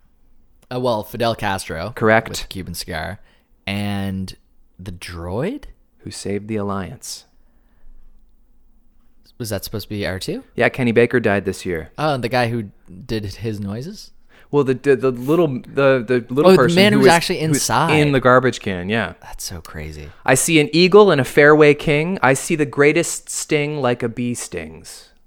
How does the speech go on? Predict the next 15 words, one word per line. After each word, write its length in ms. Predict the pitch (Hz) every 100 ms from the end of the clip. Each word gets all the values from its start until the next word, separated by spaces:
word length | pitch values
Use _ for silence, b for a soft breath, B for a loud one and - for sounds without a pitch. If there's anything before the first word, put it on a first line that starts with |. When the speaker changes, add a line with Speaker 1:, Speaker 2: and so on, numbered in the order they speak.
| _ - - _ -
Speaker 1:
Okay, 320 | - 98 80 78
see 600 | - - - - - 95
an 140 | 98 -
eagle. 320 | 95 90 85
So 160 | 87 92
Glenn 260 | 90 95
Fry. 520 | 92 - 87 80 82 113
Speaker 2:
Correct. 480 | 110 104 110 - - - _
Speaker 1:
Um, 540 | 90 92 90 87 87 - _ _ _ -
and, 280 | 95 92 - -
uh, 440 | 90 85 82 82
the 80 | 80
fairway 420 | - - 92 92 90
kings, 320 | - 90 87
Arnold, 300 | 80 82